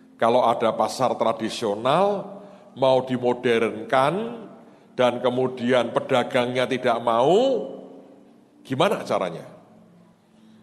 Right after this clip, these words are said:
Atau dibakar begini, bagus, mereka terpaksa tergusur, kemudian dibangun baru, dan sebagainya." Saya coba lontarkan dan ada diskusi menarik. Seringkali dengan diskusi itu saya sebetulnya cukup tahu,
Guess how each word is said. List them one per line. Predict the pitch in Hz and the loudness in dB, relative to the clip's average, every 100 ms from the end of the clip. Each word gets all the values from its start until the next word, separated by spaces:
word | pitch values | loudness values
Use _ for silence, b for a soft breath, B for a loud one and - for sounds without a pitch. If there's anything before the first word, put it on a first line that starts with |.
| b - | b -12
Atau | 92 101 | -6 -4
dibakar | 107 101 - 98 107 156 165 | -6 -8 -4 -2 0 -2 -6
begini, | 95 101 101 151 233 - - | -8 -6 -4 -6 -8 -14 -14
bagus, | - 98 110 156 - - - - B B B _ | -6 -6 -2 -4 -4 -10 -14 -20 B B B _
mereka | 110 117 113 | -2 2 0
terpaksa | - - 127 - 143 | 0 0 -2 0 0
tergusur, | 131 123 123 123 156 214 233 208 - - B B - | 0 -2 -4 0 4 6 6 2 -2 -12 B B -4
kemudian | 127 135 135 131 117 | 0 2 2 0 0
dibangun | 123 123 113 117 | 0 2 2 0
baru, | 117 110 127 135 | 2 2 2 0
dan | 131 110 | -2 -2
sebagainya." | 107 98 98 98 101 104 | -4 -4 -2 -2 -2 0
Saya | 160 160 | 0 2
coba | 165 156 | 2 4
lontarkan | 143 135 135 127 131 117 113 - B B B B 117 | 4 4 4 2 4 2 0 -8 B B B B 2
dan | 110 95 95 | 2 2 -2
ada | 104 - 110 | -4 -2 -2
diskusi | 123 - 151 143 151 | -2 -4 -4 -4 -4
menarik. | 123 110 101 98 - | 0 0 0 -4 -8
Seringkali | - 180 196 185 196 | -2 0 2 2 2
dengan | 156 143 131 | 2 0 0
diskusi | 123 156 143 165 | -2 -2 0 0
itu | 165 180 | 0 0
saya | 147 156 | 2 2
sebetulnya | 156 127 127 123 143 | 0 0 0 2 0
cukup | 143 127 - | -2 -2 2
tahu, | 120 127 | 4 4